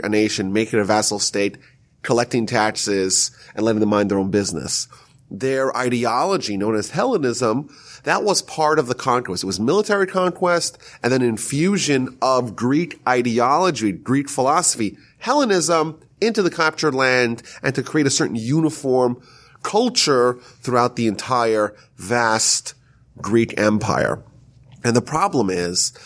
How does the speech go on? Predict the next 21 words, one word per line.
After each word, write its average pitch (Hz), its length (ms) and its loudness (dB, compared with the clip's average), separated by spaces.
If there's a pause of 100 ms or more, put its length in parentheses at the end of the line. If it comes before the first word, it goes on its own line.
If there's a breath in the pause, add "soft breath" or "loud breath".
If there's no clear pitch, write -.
(240 loud breath)
that 123 280 0
although 131 960 0 (220)
Hellenism 104 920 0
and, 110 360 0
and 101 200 -4
Greek 147 480 -4 (120)
ideology 110 720 0
and 87 100 -8
Greek 120 160 -4
philosophy 110 680 -2 (360 loud breath)
and 95 120 -10
Greek 147 200 0
culture, 139 600 0 (420 loud breath)
th-, 117 240 2
it 120 100 2
does 190 180 0
have 160 180 -2
a 147 40 2
lot 143 180 0
of 131 200 -4
overlap 131 680 -2